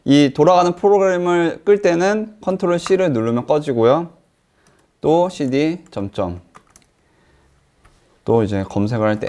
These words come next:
엘에스 하고 지금 방금 전에 우리가 들어갔던 데가 그냥 헬로 트라이앵글이었는데 우리가 씨디 헬로 트라이앵글 이로 한번 다시 들어가 볼게요. 엘에스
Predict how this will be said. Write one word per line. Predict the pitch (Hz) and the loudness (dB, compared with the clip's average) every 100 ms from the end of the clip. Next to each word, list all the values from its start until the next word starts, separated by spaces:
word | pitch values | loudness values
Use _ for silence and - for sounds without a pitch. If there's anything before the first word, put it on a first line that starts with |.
| 104 | 0
엘에스 | 104 107 - 87 85 - | 0 -2 -12 -12 -14 -12
하고 | 107 113 131 160 165 - _ _ _ _ _ _ _ | -10 0 2 2 -2 -14 _ _ _ _ _ _ _
지금 | - 139 175 160 | 0 2 4 4
방금 | 139 165 185 180 | 4 4 2 2
전에 | 147 156 | 2 4
우리가 | 139 135 143 147 147 139 | 2 2 2 4 4 0
들어갔던 | 139 131 131 135 123 | 0 -2 -2 -4 -2
데가 | 120 139 175 196 _ _ _ _ | 2 2 2 -2 _ _ _ _
그냥 | - 135 165 175 | 0 2 2 0
헬로 | 185 190 190 | -2 0 0
트라이앵글이었는데 | - 190 185 175 156 139 123 113 117 139 92 87 _ _ _ _ _ | -2 0 0 0 0 0 -2 -4 0 -2 -2 -10 _ _ _ _ _
우리가 | 104 107 131 160 170 | -6 -2 0 0 -2
씨디 | - 139 139 165 190 - _ _ - | -6 -4 0 -2 -4 -14 _ _ -8
헬로 | 143 139 156 185 196 _ _ _ _ _ _ _ _ _ | -4 0 2 0 -2 _ _ _ _ _ _ _ _ _
트라이앵글 | - 151 147 143 123 110 131 165 185 - - _ _ - | -2 2 2 2 -2 -2 0 -2 -4 -12 -20 _ _ 2
이로 | 123 147 151 | 4 6 4
한번 | 131 113 | 2 -2
다시 | 101 101 | -6 -10
들어가 | - 104 98 | -2 -2 -2
볼게요. | 95 98 113 143 - - | -4 -6 -8 -10 -20 -8
엘에스 | 87 92 - 143 156 | -4 -4 -4 -2 -2